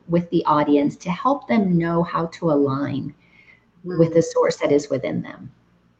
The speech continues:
Speaker 2: I ha-, had a beautiful yoga teacher, Janelle, say to, say to us during yoga, "Don't miss the moment," right? A-, and I've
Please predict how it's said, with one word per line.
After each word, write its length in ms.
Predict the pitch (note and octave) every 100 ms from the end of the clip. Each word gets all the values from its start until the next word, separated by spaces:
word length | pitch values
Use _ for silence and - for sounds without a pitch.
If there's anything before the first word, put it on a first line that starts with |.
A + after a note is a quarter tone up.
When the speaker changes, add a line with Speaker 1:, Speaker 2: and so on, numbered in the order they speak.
| _ _ - _ _ _ _
Speaker 2:
I 60 | E3+
ha-, 200 | G3+ G3+
had 140 | F3+ F3+
a 80 | D#3 - E3
beautiful 340 | G3 G#3+ G3
yoga 320 | E3 D#3+ D#3
teacher, 360 | D3+ D#3+ D#3+ C#3+
Janelle, 720 | C3+ C#3+ C#3+ C#3 C3 A2+ C#3 - _ _ _ _ _ _
say 320 | - F3 D3+
to, 300 | D#3+ E3 C#3 -
say 200 | - E3+
to 160 | D#3+ D#3
us 100 | D3+
during 340 | D3 C#3+ C#3
yoga, 460 | C#3 B2 B2+ A#2+ C3 _ _ _ _ _ _ _
"Don't 360 | D#3+ D3+ D#3 - _ _
miss 440 | D3 D3 C#3 - - _
the 80 | C3+
moment," 400 | B2 G2+ - - _ _ _ _ _
right? 300 | C#3+ G3+ D3+ - - _ _ _ -
A-, 80 | F#3 -
and 100 | F#3
I've 160 | F#3+